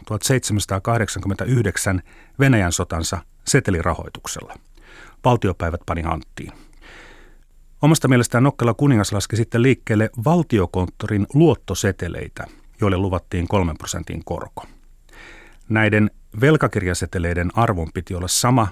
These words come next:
kuin valtiopankin seteleiden. Mutta koska näitä kuninkaan velkaseteleitä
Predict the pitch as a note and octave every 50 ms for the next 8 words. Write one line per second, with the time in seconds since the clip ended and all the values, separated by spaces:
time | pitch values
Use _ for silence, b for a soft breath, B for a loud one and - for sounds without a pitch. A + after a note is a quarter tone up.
0 | - - - - F2 E2+ E2+ A#2 A2 G2 - - E2+ D#2 - E2+ D#2+ D#2+ - F2
1 | F2 - - F2+ - - - - - - - - - - _ - - - B B
2 | B B B B B B B - G#2 G2 _ G#2 - - G#2+ - - G#2+ G2+ G#2+
3 | G#2 - G#2 - - C#3+ D#3+ F#3 E3+ - - F#2+ E2 D#2+ E2 D#2+ E2 - F#2 -
4 | G2 F2 - F#2 F2 E2 D#2+ D#2+ - -